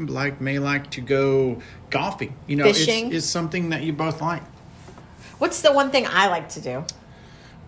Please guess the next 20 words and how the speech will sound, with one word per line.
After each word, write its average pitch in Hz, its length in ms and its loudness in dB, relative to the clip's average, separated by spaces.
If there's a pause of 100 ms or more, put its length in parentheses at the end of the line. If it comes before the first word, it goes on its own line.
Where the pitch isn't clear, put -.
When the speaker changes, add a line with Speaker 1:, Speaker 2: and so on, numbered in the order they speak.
(840)
Speaker 1:
Go 139 100 4
to - 20 2
the 131 60 0
movies? 170 340 -4 (440)
Speaker 2:
No, 196 260 -4
stand-up 320 440 0
paddleboard. 226 840 4
Speaker 1:
Oh, 156 340 6
Speaker 2:
You 120 80 4
just - 260 -2
Speaker 1:
yeah, 254 380 4
but, 233 120 6
Speaker 2:
failed. 208 180 2
Speaker 1:
but 190 140 0
that's 202 280 0
not 185 320 -4
a 151 60 -4
date 160 340 -2
night, 101 380 -10
though. 95 340 -12